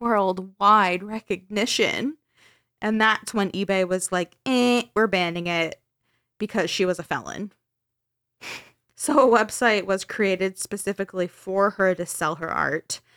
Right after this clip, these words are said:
And she also sells, quote unquote, merch. She sells,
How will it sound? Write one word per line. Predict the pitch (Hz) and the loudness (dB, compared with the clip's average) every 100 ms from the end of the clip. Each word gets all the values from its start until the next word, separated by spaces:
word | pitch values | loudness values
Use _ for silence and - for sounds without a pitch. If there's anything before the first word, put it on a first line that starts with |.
| _ _ _ _ _ _ - | _ _ _ _ _ _ -6
And | 202 208 190 | -2 0 -2
she | - - | -2 -2
also | 254 - | -4 -4
sells, | 339 330 294 269 - - - _ _ _ _ _ _ _ | -10 -10 -10 -10 -6 -6 -6 _ _ _ _ _ _ _
quote | - 247 | -2 -2
unquote, | 240 - 240 - | -2 -6 -8 -8
merch. | 190 190 202 190 _ - - - _ _ _ _ _ _ _ _ _ _ _ _ _ _ _ - - _ | -20 -6 -2 -2 _ -6 -4 -6 _ _ _ _ _ _ _ _ _ _ _ _ _ _ _ -20 -20 _
She | - 220 | -8 -4
sells, | - 196 196 - | 0 0 0 -6